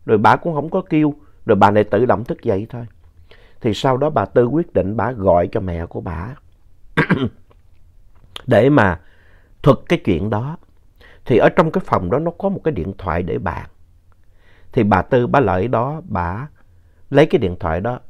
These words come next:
bà gọi số cho mẹ của bà. Thì ở đầu dây kia,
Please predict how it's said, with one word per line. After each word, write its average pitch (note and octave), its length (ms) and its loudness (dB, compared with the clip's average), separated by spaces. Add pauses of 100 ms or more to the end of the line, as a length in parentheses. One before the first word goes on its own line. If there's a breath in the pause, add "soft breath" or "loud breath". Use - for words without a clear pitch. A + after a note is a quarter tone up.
bà G2 160 -2
gọi E2 280 -4
số C#3+ 380 -4 (200)
cho A#2+ 200 0
mẹ D#2 280 -6
của A2 180 -14
bà. A#2+ 320 -16 (960 soft breath)
Thì A#2+ 180 8
ở G#2+ 120 8
đầu G#2+ 240 4
dây C#3 320 2
kia, C#3 300 2